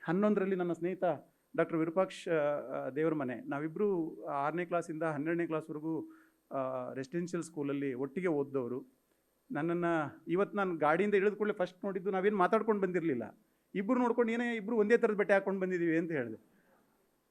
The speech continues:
ಯಾಕೆ, ಎಷ್ಟು ನಮ್ಮಲ್ಲಿ ಸಾಮ್ಯತೆ ಇರ್ತಿತ್ತು ಅಂತ ಹೇಳಿದ್ರೆ, ನಮ್ಮೊಬ್ಬರು ಹಿಂದಿ ಟೀಚರ್ ಇರ್ತಿದ್ರು, ಹಿಂದಿ ಶಿಕ್ಷಕರು ಯಲ್ಲಪ್ಪ ಅಂತೇಳಿ. ನಮ್ಮನ್ನ ಅವ್ರು ನಮ್ಮ ಸಾಮ್ಯತೆ, ನಮ್ಮ ಯೋಚನೆ, ನಮ್ಮ ಮಾನಸಿಕ, ಆ, ಸ್ಥಿತಿಯನ್ನ ನೋಡ್ಬಿಟ್ಟು ಯಾವಾಗ್ಲೂ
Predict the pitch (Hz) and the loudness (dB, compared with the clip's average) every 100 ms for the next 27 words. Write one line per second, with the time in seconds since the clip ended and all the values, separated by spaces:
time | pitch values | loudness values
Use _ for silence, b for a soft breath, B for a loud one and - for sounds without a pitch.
0 | _ - 180 226 269 285 208 226 - 285 | _ 0 6 6 6 0 2 0 0 4
1 | 277 269 254 220 233 254 254 240 240 240 | 6 6 4 4 2 2 2 0 0 2
2 | 220 208 226 220 208 196 190 202 247 247 | 2 2 2 2 2 2 0 0 -2 -4
3 | 220 214 180 - 160 139 175 196 147 - | 0 0 0 -2 0 0 0 -2 -4 -8
4 | _ _ _ _ - 160 165 147 131 151 | _ _ _ _ -6 -2 -2 0 0 0
5 | 156 151 123 123 101 - _ _ _ _ | 0 -2 -2 -8 -12 -16 _ _ _ _
6 | _ _ - 180 208 247 247 240 226 226 | _ _ -8 2 4 6 6 6 6 4
7 | 226 208 214 233 226 220 214 208 196 220 | 4 6 6 6 4 4 4 0 4 4
8 | 220 214 214 202 185 202 - 208 208 202 | 2 -2 0 0 0 -2 -2 -4 0 2
9 | 190 196 180 165 185 208 196 190 180 196 | 2 0 -2 -2 -6 -2 -2 -2 -2 -2
10 | 175 165 147 180 180 151 160 - | -4 -2 2 2 2 2 0 -6